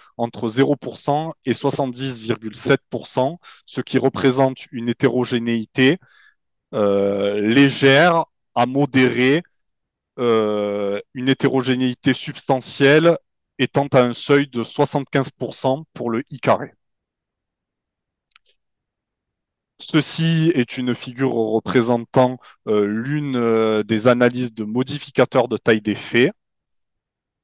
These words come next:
Et là, nous étudions du coup le score de sévérité, euh, psychotique pense. Et donc, euh, nous remarquons l'absence de lien entre la significativité des tailles d'effet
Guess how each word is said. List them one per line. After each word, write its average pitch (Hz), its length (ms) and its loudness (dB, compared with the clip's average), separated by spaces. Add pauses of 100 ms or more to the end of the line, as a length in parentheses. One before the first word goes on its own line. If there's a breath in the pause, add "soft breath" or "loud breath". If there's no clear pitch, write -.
(100)
Et 113 120 0
là, 123 320 8
nous 110 240 -6
étudions 120 440 -6
du 104 380 -16
coup 120 200 -8
le 107 100 -4
score 135 340 2
de 120 80 -6
sévérité, 110 680 0 (400 soft breath)
euh, 98 320 2
psychotique - 720 -8 (180)
pense. 123 460 -2 (640 loud breath)
Et 110 140 0
donc, 127 500 -4
euh, 107 200 4
nous 120 320 -6
remarquons 143 600 2
l'absence 135 480 2
de 127 100 0
lien 123 220 0
entre - 200 -4
la 110 120 4
significativité 139 1120 -2
des 113 140 2
tailles 131 280 4
d'effet 131 460 2